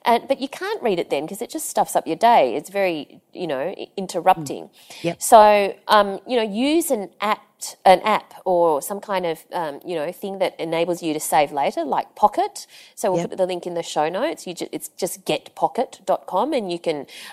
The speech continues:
Speaker 1: um, view it later. Uh, there are many other ones that, uh, similar to Pocket that you, you can use, but that's, that's just one. Um,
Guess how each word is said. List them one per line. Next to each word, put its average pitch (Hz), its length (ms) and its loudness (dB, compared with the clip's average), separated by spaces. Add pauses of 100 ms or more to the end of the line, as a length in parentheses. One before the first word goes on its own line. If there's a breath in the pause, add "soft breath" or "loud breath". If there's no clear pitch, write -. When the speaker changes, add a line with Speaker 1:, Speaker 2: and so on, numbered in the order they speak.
Speaker 1:
um, 139 380 0 (100)
view 185 320 2
it - 100 0
later. 170 460 4 (480 loud breath)
Uh, 196 240 10
there 226 160 6
are 269 40 -2
many 302 380 0
other 139 500 0
ones 123 520 -2
that, - 240 -4
uh, 160 520 -8
similar 214 420 0
to 165 80 -10
Pocket - 400 -4
that 175 120 -8
you, 160 240 -4
you 156 280 -6
can 160 180 -8
use, 160 400 -6
but - 220 0
that's, - 540 2
that's - 300 0
just 151 200 -10
one. 220 320 0 (400 loud breath)
Um, 208 380 6